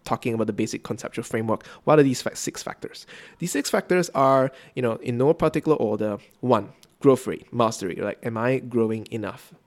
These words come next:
Uh, and what is enough for me? That depends on you, right? Um, two, am I being micromanaged? Do I have autonomy,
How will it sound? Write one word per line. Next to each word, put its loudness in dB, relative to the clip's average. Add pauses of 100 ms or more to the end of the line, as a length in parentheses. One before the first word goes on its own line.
(120)
Uh, -12
and -12
what 2
is 0
enough -6
for -6
me? -14
That -6
depends -10
on -10 (320)
you, -2
right? -8 (420)
Um, -8 (100)
two, 4 (560)
am 0
I 4
being -2
micromanaged? 0
Do -2
I -2
have -4
autonomy, -4